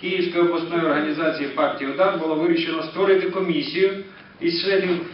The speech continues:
Ради, яка здійснить переоблік членів партії Ірпінської міської організації і тимчасово виконує функції виконавчого комітету міського партійного осередку. До складу комісії увійшли депутати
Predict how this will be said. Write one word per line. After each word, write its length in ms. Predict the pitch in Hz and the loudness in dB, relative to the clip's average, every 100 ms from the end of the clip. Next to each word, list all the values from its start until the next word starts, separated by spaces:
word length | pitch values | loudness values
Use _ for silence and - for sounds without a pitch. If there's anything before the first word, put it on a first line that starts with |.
| - | -2
Ради, 460 | 147 175 170 175 - 131 | 2 2 2 0 -2 -4
яка 440 | 165 202 202 - | -2 2 4 2
здійснить 420 | 165 170 185 180 - | -2 -4 -2 -2 4
переоблік 720 | 196 196 180 165 - 165 165 - | 6 8 6 4 2 0 -2 -2
членів 360 | 175 170 170 165 | 0 0 -2 0
партії 380 | 175 175 175 | 0 0 -2
Ірпінської 480 | 165 - 180 - 165 | -2 -4 -8 -4 -4
міської 320 | 160 - 165 | -4 -4 -2
організації 800 | 165 160 156 151 156 - 160 165 | -2 -2 -4 -4 -2 -2 -4 -2
і 20 | |
тимчасово 640 | 165 185 175 175 - 208 196 | 0 0 0 -4 -2 2 2
виконує 600 | 175 170 185 185 180 170 165 | 2 2 0 0 -2 -2 0
функції 380 | 190 190 185 175 | 2 2 2 0
виконавчого 640 | 160 160 151 165 160 170 156 | 0 -2 -2 0 -2 -4 -4
комітету 560 | 147 - - 165 160 | -6 -8 -4 -4 -2
міського 500 | 135 131 - 156 151 | -6 -8 -8 -6 -4
партійного 520 | 147 123 135 151 139 | -4 -8 -8 -8 -6
осередку. 520 | 131 139 127 117 - - - - | -6 -4 -4 -4 -8 -12 -14 -8
До 100 | 165 | -4
складу 360 | 170 196 202 190 | -2 2 2 2
комісії 580 | 185 180 160 - 175 190 - - - - 147 | 2 2 0 0 -2 -4 -8 -16 -20 -16 -2
увійшли 380 | 170 190 170 | 2 2 2
депутати 640 | 147 127 - 165 165 160 | -2 -2 -4 0 0 0